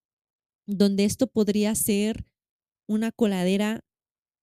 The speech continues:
de abusos físicos, psicológicos y de otro tipo. Y no lo toco porque Claudia Berenstein es una atleta que siempre ha sido ética, pero ¿qué va a pasar el día que no esté Claudia?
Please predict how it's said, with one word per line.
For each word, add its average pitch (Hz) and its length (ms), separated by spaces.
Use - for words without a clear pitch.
de 185 160
abusos 214 840
físicos, 233 680
psicológicos 202 920
y 208 120
de 196 80
otro 202 220
tipo. 226 520
Y 262 120
no 330 160
lo 403 100
toco 359 500
porque - 420
Claudia 269 340
Berenstein 233 640
es 226 140
una 247 160
atleta 220 360
que 202 140
siempre 220 500
ha 220 60
sido 214 320
ética, 226 520
pero 240 220
¿qué 285 160
va 320 100
a 320 80
pasar 269 400
el 247 180
día 233 420
que 233 120
no 226 100
esté - 240
Claudia? 190 480